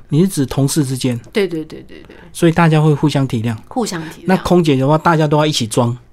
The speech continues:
Speaker 2: 呃，
Speaker 1: <laughs> 就是你任何不开心的事情，
Speaker 2: 我
Speaker 1: 全部都要抛在脑后。
Speaker 2: 全部先遗忘，然后，呃，当然安全第一为优先的考量之下，然后开心的、快乐的完成这一趟飞行。因为空服是一个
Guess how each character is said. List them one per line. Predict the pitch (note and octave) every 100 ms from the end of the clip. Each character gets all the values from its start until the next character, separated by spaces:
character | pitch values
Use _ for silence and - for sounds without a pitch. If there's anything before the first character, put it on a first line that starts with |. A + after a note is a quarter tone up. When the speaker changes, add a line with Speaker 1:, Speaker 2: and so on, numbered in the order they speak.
| - - - F#3+ A3+
Speaker 2:
呃， | A3+ G#3+ G3+ F#3 G3+
Speaker 1:
<laughs> | A3+
就 | F#3+
是 | A3
你 | E3+
任 | E3+ A#3+
何 | F3 E3
不 | F#3
开 | F3+
心 | E3+ E3
的 |
事 | C#3+ D#3
情， | C3
Speaker 2:
我 |
Speaker 1:
全 | - C#3+
部 | C#3+ D#3
都 | D#3
要 | D3
抛 | - D3+ C#3+
在 | C#3
脑 |
后。 | B3
Speaker 2:
全 | C4
部 | F4 D#4+ A#3+
先 | B3 B3 F#3+
遗 |
忘， | F3+ G#3+ E3
然 | E3+ G#3+
后， | A#3 G3 - - -
呃， | F#3
当 | B3+ C#4
然 | A#3+
安 | B3+ C#4
全 | A#3 G3
第 | G#3
一 | G3 G3+ G3 - - - -
为 | E3+ E3+ F3+
优 | G3 G#3+
先 | G#3+ G3+
的 | F#3
考 | E3 C#3+
量 | C#3
之 | D3+ D3+
下， | - - - _ _ - -
然 | E3+
后 | F3 - F#3+ - - -
开 | - A#3 A3+
心 | A3+ A3
的、 | G#3+
快 | - G3+ F3
乐 | D3
的 | - -
完 | E3+ D#3+
成 | E3+ D#3
这 |
一 | D#3+
趟 | E3 D3
飞 | D#3+
行。 | E3
因 | C4
为 | B3 - - -
空 | - D4+ D#4+
服 | F#3+
是 | F#3 A3
一 |
个 | F#3